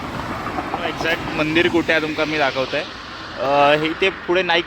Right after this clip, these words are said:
पेट्रोल पंप आहे असा. नाईक पेट्रोल पंपाच्या पुढे गेलो आपण. इकडे आपली कणकवली, मेन से-, कणकवली सेंट्रल इकडे आणि इकडे वागदे. हां, आता वागदे पुढे कुठे जाऊचा दाखवते.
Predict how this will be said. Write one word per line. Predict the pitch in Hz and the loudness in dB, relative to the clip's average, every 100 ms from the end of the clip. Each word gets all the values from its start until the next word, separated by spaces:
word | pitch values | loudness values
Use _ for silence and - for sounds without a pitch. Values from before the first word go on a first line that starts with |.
| - | -2
पेट्रोल | 160 156 | -2 -2
पंप | 147 139 | -2 2
आहे | 139 | 2
असा. | 123 147 | 2 0
नाईक | 156 139 | -2 -2
पेट्रोल | 147 143 143 | -4 -4 -6
पंपाच्या | 143 143 139 | -2 -2 -4
पुढे | 135 135 | -4 -2
गेलो | 139 120 117 | -2 0 0
आपण. | 110 156 | 0 -4
इकडे | 160 123 135 | -2 0 2
आपली | 131 139 | 2 0
कणकवली, | 143 143 143 156 151 185 - - - - 131 | 0 0 2 0 0 -4 -8 -18 -18 -14 -6
मेन | 139 | -6
से-, | 143 139 | -2 -4
कणकवली | 127 139 147 147 | -2 -2 0 0
सेंट्रल | 143 139 143 135 | 0 0 0 -2
इकडे | 131 135 - - - - - | -2 -2 -4 -8 -12 -12 -4
आणि | 120 123 127 135 135 | 0 2 0 -2 -2
इकडे | 131 143 147 | -2 0 4
वागदे. | 143 120 101 | 4 2 -2
हां, | 101 - - 135 | -10 -12 -14 -10
आता | 147 131 | -8 -6
वागदे | 123 123 127 | -6 -6 -10
पुढे | - 135 139 | -4 0 2
कुठे | 143 139 | 4 4
जाऊचा | 127 120 127 | 4 4 4
दाखवते. | 104 92 101 | 2 0 -6